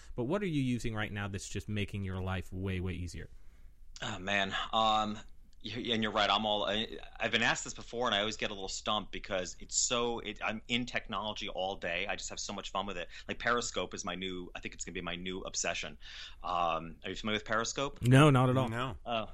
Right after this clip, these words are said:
Speaker 2: man, this is gonna go, this is gonna be insane. This is the new big thing to hop onto. Like, you know, I think it, it could take over Facebook. So Periscope is, uh, live streaming from your, your mobile device. Uh, and it's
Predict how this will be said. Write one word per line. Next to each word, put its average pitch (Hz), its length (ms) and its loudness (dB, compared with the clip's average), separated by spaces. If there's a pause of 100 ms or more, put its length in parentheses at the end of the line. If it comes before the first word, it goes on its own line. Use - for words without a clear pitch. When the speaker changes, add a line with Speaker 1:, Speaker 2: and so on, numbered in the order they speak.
Speaker 2:
man, 101 140 -2
this 101 160 0
is - 80 -4
gonna 98 180 -2
go, 101 120 -4
this 123 220 0
is 131 80 0
gonna 107 160 0
be 95 140 -2
insane. 90 400 2
This - 180 0
is - 60 -2
the 101 140 0
new 98 280 -2
big 90 260 0
thing 90 220 -4
to 85 60 -4
hop 85 340 -4 (160)
onto. 82 560 -4
Like, 76 220 -8
you 85 80 -8
know, 73 180 -6
I - 80 -4
think - 200 -10
it, 92 200 -10
it 80 160 -10
could 92 140 -10
take 101 180 -2
over 85 160 -2
Facebook. 92 480 -2
So 101 140 -4
Periscope 135 760 2
is, 95 420 2
uh, 90 200 2 (240)
live 113 280 2
streaming 107 380 0
from 92 220 -8
your, 90 320 -2
your 92 140 -6
mobile 90 260 -4
device. 71 420 -4 (540)
Uh, 90 320 2
and 95 160 -2
it's - 180 -4